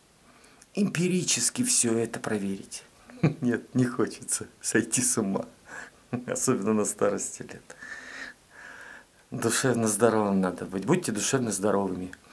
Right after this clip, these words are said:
Даже если вы будете стопроцентно уверены, рационально мыслящими людьми, рационально уверены в том, что вы не гении и даже не таланты.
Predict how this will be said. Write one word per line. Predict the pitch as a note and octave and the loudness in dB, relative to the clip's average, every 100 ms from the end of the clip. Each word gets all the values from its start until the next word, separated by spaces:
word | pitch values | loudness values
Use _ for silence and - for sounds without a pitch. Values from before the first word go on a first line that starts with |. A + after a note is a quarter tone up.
| - - - | -14 -14 -8
Даже | - B2 G#2 | 2 2 2
если | G2+ G#2 - G2 F#2+ - - - - - - - - | -2 -2 0 0 0 -4 -20 -20 -20 -20 -20 -20 -12
вы | G#2 G#2 | -4 0
будете | G#2+ G2 G2 | 0 -2 -2
стопроцентно | - D3 - G2 A#2 F#2+ - | 2 2 2 0 2 0 2
уверены, | G2+ A#2 C3 A2 G#2 F#2+ | 2 4 4 2 0 -2
рационально | G2 G2+ - G#2 G2+ G2 G2 | -2 0 2 2 2 2 2
мыслящими | G#2+ A#2+ G#2 G2 - G2+ G2 - - - | 4 2 0 -4 -4 -4 -6 -8 -18 -8
людьми, | G2+ F#2+ G#2 A#2+ G2+ | -4 -2 2 2 2
рационально | A2 G#2 G2+ G#2 G2+ G2 G2+ | 0 -2 0 2 2 2 2
уверены | G2+ A#2+ G2 | 2 2 2
в | F#2+ | -2
том, | A#2 A2+ | -2 -2
что | - G2 | -4 -2
вы | G#2+ | 0
не | G#2 A#2+ | 4 6
гении | A2+ F#2+ A#2 A2+ A2 G#2+ G2+ F#2+ - - - | 4 0 2 4 4 2 0 -4 -6 -16 -10
и | |
даже | G2+ A2+ A2+ G2 | 2 4 4 2
не | F#2+ | 0
таланты. | F#2+ F2 F2 F2 - | 0 -2 -2 -4 -8